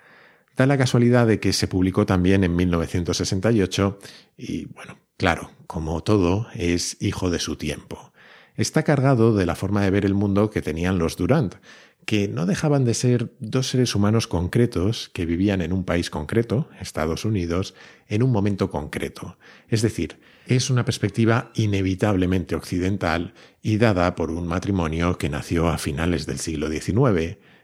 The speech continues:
y como tal, seguro que hay cosas que, vistas hoy, nos chirrían. Pero es que esto nos pasa y nos pasará a todos.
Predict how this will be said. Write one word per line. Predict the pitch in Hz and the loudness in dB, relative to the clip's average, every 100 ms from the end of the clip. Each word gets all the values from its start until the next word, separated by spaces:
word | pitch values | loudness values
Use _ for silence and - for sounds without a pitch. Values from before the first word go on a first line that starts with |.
| - | -6
y | 104 | -2
como | 110 107 | 2 2
tal, | 110 123 98 101 | 4 4 4 0
seguro | - 90 95 98 | -2 -2 0 0
que | |
hay | 90 | 0
cosas | 90 87 92 | 0 -2 -4
que, | - 82 76 | -4 -6 -6
vistas | - 110 135 - 90 | -6 -4 -2 -2 0
hoy, | 98 101 | 0 2
nos | 90 - | -2 -4
chirrían. | - 73 80 85 76 87 87 _ _ _ - | -6 -4 0 -2 -2 -8 -14 _ _ _ -2
Pero | 95 98 - - - | 0 0 -2 -8 -4
es | 127 - | -2 2
que | 127 | 2
esto | 117 - 101 | 2 2 2
nos | 85 | 0
pasa | - 95 117 98 | 0 2 4 4
y | 85 | 2
nos | 80 76 | 0 -2
pasará | 82 78 80 95 | -2 0 2 2
a | 78 | 4
todos. | 127 104 82 82 - | 4 4 2 0 -4